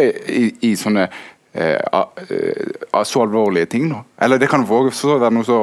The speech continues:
banalt som et bryllup, men at, eh, liksom, når det kommer til de store,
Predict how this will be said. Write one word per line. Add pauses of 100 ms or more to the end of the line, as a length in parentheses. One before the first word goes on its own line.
banalt
som
et
bryllup,
men
at,
eh, (320)
liksom,
når
det
kommer
til
de
store,